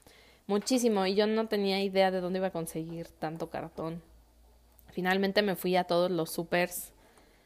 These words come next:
posibles y pepenaba cajas, o sea, literalmente. Y ya cuando llegué dije, "Ah, pues ya, ¿no? Cumplí con mi trabajo".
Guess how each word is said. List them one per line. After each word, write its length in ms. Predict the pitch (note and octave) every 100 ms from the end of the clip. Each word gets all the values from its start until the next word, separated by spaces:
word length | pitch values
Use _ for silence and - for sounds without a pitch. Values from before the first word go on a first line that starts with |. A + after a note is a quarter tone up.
| _ -
posibles 800 | F3+ F3 G#3+ A3 A3+ C#4 - - - _
y 560 | F#3+ F3 E3+ E3 E3 D#3+
pepenaba 520 | F3 E3 E3+ E3+ E3+ F#3
cajas, 420 | F3 - B3+ -
o 80 | D#3+
sea, 140 | E3
literalmente. 760 | E3 D#3+ D#3+ E3+ D#3+ D#3+ F#3+ D4+ _ - - - - - _ - - _ _ _ _ G3+
Y 380 | G3+ G3 G3 F#3
ya 180 | G#3+ A3
cuando 200 | A3 G3+
llegué 300 | F#3 F#3+ G3+
dije, 240 | A3 A#3
"Ah, 100 | A#3+
pues 160 | F#3 F#3+
ya, 140 | G3
¿no? 220 | F3+ B3+
Cumplí 340 | G3+ F#3 F#3+ F#3+
con 160 | G3+
mi 100 | F3+
trabajo". 540 | D#3 D#3 E3 - B3